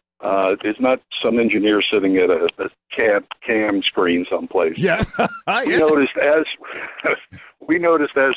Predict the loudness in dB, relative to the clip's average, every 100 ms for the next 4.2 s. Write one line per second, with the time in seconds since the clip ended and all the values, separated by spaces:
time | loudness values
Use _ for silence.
0 | -2 -2 -2 -2 -2 0 0 -2 -4 -2
1 | 0 2 2 0 -2 -2 0 0 0 0
2 | 0 -2 -12 -14 _ _ _ _ -4 -2
3 | 0 -2 -2 -6 -4 -2 0 0 0 0
4 | 0